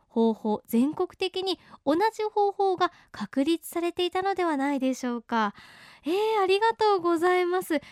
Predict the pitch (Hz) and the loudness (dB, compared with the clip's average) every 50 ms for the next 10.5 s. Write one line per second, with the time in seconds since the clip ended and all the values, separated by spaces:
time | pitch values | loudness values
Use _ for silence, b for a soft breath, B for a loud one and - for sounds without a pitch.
0 | B B - 440 - - - 370 311 262 214 190 - _ _ - - 262 269 269 | B B 0 0 0 2 0 0 2 2 0 0 -2 _ _ -4 -2 0 2 2
1 | 262 254 240 240 - _ - 320 320 320 330 _ - 339 330 302 330 311 294 254 | 2 0 0 -2 -4 _ 0 2 2 2 2 _ -2 -2 0 2 2 2 2 2
2 | 214 196 190 - _ - 233 233 233 247 254 262 - - 220 208 208 220 208 B | 2 0 0 -4 _ -2 0 0 2 0 -2 -2 -4 -6 -4 -2 0 -2 -2 B
3 | B B B B - 262 285 330 381 403 - 453 440 - - - 415 392 - 403 | B B B B 0 2 2 2 2 0 0 -2 -2 -2 -4 -6 -6 -4 -4 -4
4 | 381 370 370 381 339 294 269 - - 311 320 330 - 349 330 339 359 370 359 330 | -4 -2 0 0 0 0 -2 -2 -2 -2 -2 -2 -2 -2 -2 0 -2 -2 -2 -2
5 | 277 226 208 202 190 185 _ - - 254 269 - 320 320 311 - 269 240 226 - | -2 -2 -2 -2 -4 -6 _ -4 -2 -2 -2 0 -2 -4 -2 -2 -2 -2 -2 -4
6 | - 214 - 233 233 226 226 208 202 202 190 - 202 196 196 202 202 208 214 214 | -6 -6 -4 0 0 2 2 0 0 -2 -6 -6 -6 -4 -4 -2 -2 -2 -4 -4
7 | B B B B B B B B B B 294 277 - 349 370 392 - - 427 440 | B B B B B B B B B B -8 -4 -2 0 0 0 -2 -4 -6 -4
8 | 440 440 466 453 392 330 - - - 285 277 247 214 - - 247 - 311 320 - | -2 -2 -2 -2 -2 -4 -6 -2 0 0 2 2 0 -4 -6 -4 -4 -4 -2 0
9 | 294 220 208 - 208 - - 262 247 - 285 269 277 285 294 - 269 202 - 233 | -2 -2 -2 -4 -6 -6 -6 -6 -4 -2 -2 -2 -2 -4 -4 -4 -6 -6 -4 -6
10 | 202 - - 208 - 208 202 214 208 | -8 -6 -8 -8 -6 -4 -4 -4 -4